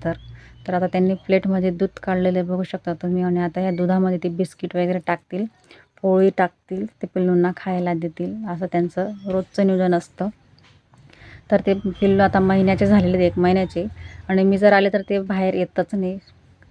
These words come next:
ते जर आले तर ते पटकन त्यांच्याकडे येतात. तर बघा, ते आता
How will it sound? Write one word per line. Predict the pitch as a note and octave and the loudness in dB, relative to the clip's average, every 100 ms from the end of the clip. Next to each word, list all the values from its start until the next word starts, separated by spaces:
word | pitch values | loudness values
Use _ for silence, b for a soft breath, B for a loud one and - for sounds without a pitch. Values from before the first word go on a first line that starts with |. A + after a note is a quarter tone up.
| _ - | _ -2
ते | G3 | 0
जर | G3 | 2
आले | F#3+ F#3 | 2 0
तर | F#3+ | -2
ते | G3 | -2
पटकन | - F#3+ - G3 | -4 -4 -4 -2
त्यांच्याकडे | F#3+ F3 F3+ F#3 F3+ | -2 -4 -2 0 0
येतात. | E3+ E3+ G3+ _ _ _ - - - - - - _ _ _ _ _ - - _ - | 0 -2 -6 _ _ _ -20 -20 -20 -20 -20 -20 _ _ _ _ _ -20 -20 _ -6
तर | F3 | -2
बघा, | F3+ F3+ | 0 0
ते | F#3 F#3 | -2 -4
आता | F3+ G3+ | -4 -6